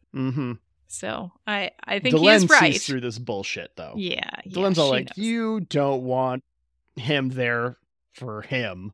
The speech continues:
Speaker 2: Mm-hmm.
Speaker 1: Like, maybe a little, but what's actually going on? Like,
Speaker 2: Yeah,
Speaker 1: don't,
Speaker 2: what's
Speaker 1: don't lie
Speaker 2: really
Speaker 1: to
Speaker 2: in
Speaker 1: me,
Speaker 2: it for
Speaker 1: Londo.
Speaker 2: you? Right.
Speaker 1: And she
Speaker 2: Um,
Speaker 1: calls him out. It's like, you know, v-, he says Veer's gonna get in the way of the work that needs to be done.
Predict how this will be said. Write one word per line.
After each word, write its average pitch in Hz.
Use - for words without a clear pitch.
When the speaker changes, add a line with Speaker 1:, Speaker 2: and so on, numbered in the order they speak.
Speaker 2:
Mm-hmm. 196
Speaker 1:
Like, 214
maybe 214
a 139
little, 127
but 98
what's 220
actually 131
going 110
on? 98
Like, -
Speaker 2:
Yeah, 170
Speaker 1:
don't, 190
Speaker 2:
what's 247
Speaker 1:
don't 240
lie 220
Speaker 2:
really 214
Speaker 1:
to 185
Speaker 2:
in 175
Speaker 1:
me, -
Speaker 2:
it -
for 170
Speaker 1:
Londo. 165
Speaker 2:
you? -
Right. -
Speaker 1:
And 156
she -
Speaker 2:
Um, 185
Speaker 1:
calls 214
him 233
out. 135
It's 107
like, 127
you 156
know, 123
v-, 120
he 156
says 156
Veer's 143
gonna 135
get 123
in 143
the 127
way 113
of 127
the 120
work 113
that 131
needs 113
to -
be 113
done. 101